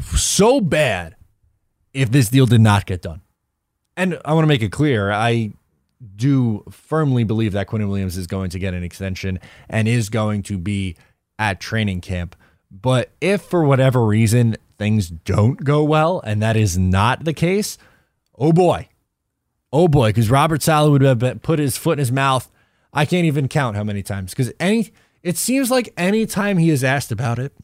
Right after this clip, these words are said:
and the reporters are just doing their job. I re-, you know, you gotta give them the respect. They're doing their job in that instance, asking about, you know, an obvious con-, contract negotiations and that he's, uh, Quinnen's trying to get his deal done,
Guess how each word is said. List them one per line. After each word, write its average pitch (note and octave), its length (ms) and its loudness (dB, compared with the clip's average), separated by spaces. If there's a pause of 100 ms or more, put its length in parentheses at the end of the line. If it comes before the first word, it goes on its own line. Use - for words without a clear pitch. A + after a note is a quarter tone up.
(100)
and C3+ 160 0
the F3 60 4
reporters A3 420 2
are G#3+ 60 0
just D3+ 220 -2
doing E3 180 2
their B2+ 140 0
job. C3 360 -2
I A2+ 60 0
re-, C3 240 -4
you C3 60 0
know, A#2 260 -4
you B2 140 -8
gotta D3 180 -2
give C#3+ 160 -4
them C3 220 0
the A#2+ 120 0
respect. A2+ 440 -4
They're A#2+ 100 -4
doing B2+ 240 0
their A#2 140 0
job A#2+ 260 -2
in A#2+ 60 -2
that A#2 160 -2
instance, A2+ 420 -6
asking A#2+ 420 -4
about, A#2 380 -2 (380)
you A2+ 80 -2
know, A2 220 2
an G#2+ 100 0
obvious A2 500 -2
con-, A2+ 520 -8
contract B2+ 680 -4
negotiations C3 1120 -2
and A#2 160 -2
that A2 140 -2
he's, B2 280 -4
uh, A2 140 -6
Quinnen's C#3 400 -2
trying B2+ 220 -2
to A#2+ 60 -4
get A#2+ 160 -2
his A2 240 -2
deal G#2 220 -4
done, D3 460 0